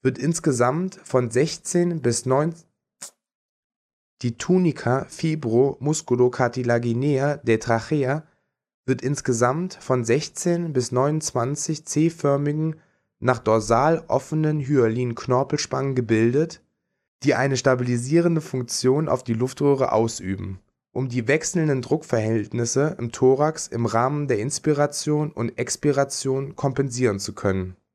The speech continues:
Untereinander sind diese Knorpelspangen über in der Paries membranaceus längs verlaufende Ligamenta annularia verbunden.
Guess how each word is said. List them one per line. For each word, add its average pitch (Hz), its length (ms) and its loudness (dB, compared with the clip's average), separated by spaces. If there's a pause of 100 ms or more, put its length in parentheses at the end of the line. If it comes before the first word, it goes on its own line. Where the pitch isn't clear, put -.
(140)
Untereinander 143 1080 -2
sind 127 340 -6
diese 123 260 -2
Knorpelspangen 135 1040 -6
über 131 300 -2
in 123 120 -6
der 120 140 -2
Paries 147 760 -6
membranaceus 120 1080 -4 (100)
längs 127 520 -6
verlaufende 127 680 -2
Ligamenta 123 680 -6
annularia 123 720 -4
verbunden. 104 680 -8